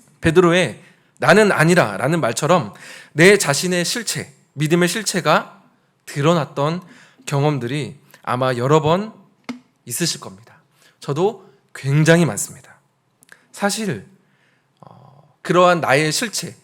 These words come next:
나의 믿음의 진상이 드러나는 일들은 반드시 있으셔야 하고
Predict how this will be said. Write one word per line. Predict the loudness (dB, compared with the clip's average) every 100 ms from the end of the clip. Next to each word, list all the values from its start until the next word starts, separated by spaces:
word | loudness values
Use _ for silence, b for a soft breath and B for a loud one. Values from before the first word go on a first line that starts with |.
| _ _
나의 | 2 4 4
믿음의 | 0 -2 -2 -2
진상이 | -4 -4 -2 -4 -6
드러나는 | -4 -2 -2 -4
일들은 | -6 -8 -8 -8 -12 _ _ _ _ _ _ _ B B B B B B _
반드시 | -2 2 2 0 -2
있으셔야 | -8 -8 -6 -6
하고 | -6 -8 -8 -12 -14